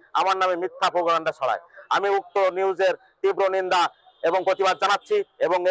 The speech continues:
এই, এইটার সত্যতা যাচাইয়ের জন্য আমি আপনাদের সাংবাদিক বন্ধু সহ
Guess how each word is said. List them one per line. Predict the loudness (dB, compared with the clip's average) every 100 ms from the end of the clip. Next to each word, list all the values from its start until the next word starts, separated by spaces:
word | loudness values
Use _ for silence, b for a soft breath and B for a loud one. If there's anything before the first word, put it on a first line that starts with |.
| 2
এই, | 0 -6 _ _ _ _ -8 -2
এইটার | 0 2 0 -2 _ -4
সত্যতা | -2 0 0 0
যাচাইয়ের | 0 0 0
জন্য | -2 0 -2 -2 -12 -4 -2
আমি | 0 -2 -4 _ -2
আপনাদের | 0 -2 0
সাংবাদিক | -2 -2 -2 -2 -2
বন্ধু | -2 -4 -2
সহ | 0